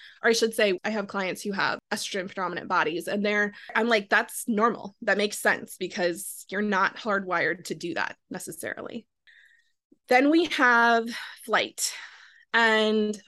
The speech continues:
flight is what we do when maybe we don't feel bigger or stronger, but we do feel faster or more wily. Like, we feel like we're able to get away easier. And flight energy, I see a lot in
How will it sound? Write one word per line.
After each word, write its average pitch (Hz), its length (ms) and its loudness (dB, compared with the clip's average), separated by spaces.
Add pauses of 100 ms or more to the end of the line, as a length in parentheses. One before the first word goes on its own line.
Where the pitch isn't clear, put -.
(140)
flight 233 560 0
is 214 500 2
what 208 160 0
we 220 140 2
do 208 280 0
when 196 140 0
maybe 214 220 0
we 254 140 -2
don't 220 240 0
feel 214 140 2
bigger 196 400 0
or 208 100 0
stronger, 208 480 2
but 208 160 2
we 220 120 0
do 220 220 -4
feel 269 240 2
faster 330 600 0
or 226 120 0
more 214 180 0
wily. 175 480 0
Like, 233 300 0 (320)
we 262 100 2
feel 302 140 2
like 320 140 4
we're 277 120 4
able 240 240 2
to 233 100 -2
get 202 240 0
away 175 600 -2 (380)
easier. 208 560 -6 (720)
And 233 520 4 (640)
flight 262 320 4
energy, 214 680 0 (120)
I 220 100 0
see 226 340 -4
a 214 120 2
lot 196 500 2
in 202 640 0